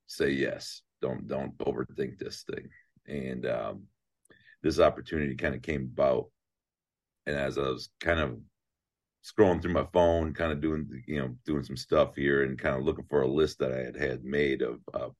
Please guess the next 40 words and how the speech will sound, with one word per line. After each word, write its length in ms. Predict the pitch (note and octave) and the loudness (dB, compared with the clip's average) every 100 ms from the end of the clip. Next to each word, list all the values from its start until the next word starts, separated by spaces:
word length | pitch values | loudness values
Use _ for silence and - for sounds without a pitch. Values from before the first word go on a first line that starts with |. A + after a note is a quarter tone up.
| _ - - _ _ _ _ - | _ -20 -20 _ _ _ _ -2
things 180 | D2+ C#2 | -2 0
to 60 | |
kinda 220 | - C#2 B1+ | 0 0 0
consider. 460 | B1+ - A2 D#2 | -2 6 8 8
And 120 | C#2+ | 6
all 100 | D2 | 4
of 80 | C#2+ | 0
a 60 | C2 | 0
sudden 320 | E2+ D2+ D2 | 2 2 2
that, 240 | C2+ B1 | -2 0
that 160 | - C2 | 0 2
list 240 | F#2+ - | 4 4
popped 260 | D#2+ C#2 - | 2 0 -2
up. 120 | C2 | -4
I 60 | B1+ | -4
totally 280 | F2 D#2 C2 | 0 2 2
forgot 360 | D2 C#2 D#2 C#2+ | 0 4 4 4
about 300 | A#1+ A1+ - | 2 -2 -4
it. 100 | - _ _ _ _ _ | -10 _ _ _ _ _
And, 160 | D2 C#2+ | -2 0
and 320 | A1+ C2+ C#2 | -2 -4 2
Bowling 280 | E2+ E2+ D2+ | 6 6 6
Green 200 | F#2 B2+ | 4 4
is 100 | E2 | 4
one 140 | D#2+ | 2
of 60 | D#2 | 0
those 160 | C#2+ - | -2 -4
schools. 640 | - G#2+ C#2 - - - - | 0 4 4 0 -6 -18 -10
It's 180 | B1 - | -6 -2
an 80 | - | 4
unbelievable 640 | F#2 F2 E2+ D#2+ C#2+ C#2+ | 4 6 4 4 4 2
location. 800 | B1+ B1 D2+ C#2 - - B1+ B1+ | 0 -2 -2 -2 -4 -6 -4 -2
They 60 | |
have 180 | B1+ A#1+ | -4 -2
great 260 | D2 D2 - | 2 2 2
staff, 360 | - C#2 B1+ | -2 0 0
great 240 | C2+ C2 - | -2 -4 -4
fan 200 | C#2+ C2+ | -6 -6
support. 580 | - - C2+ C2 C2 - - - - _ - | -10 -6 0 2 0 -4 -18 -20 -20 _ -6
Um, 640 | B1 A#1 A#1 A1 A1+ - | -4 -2 -4 -8 -12 -12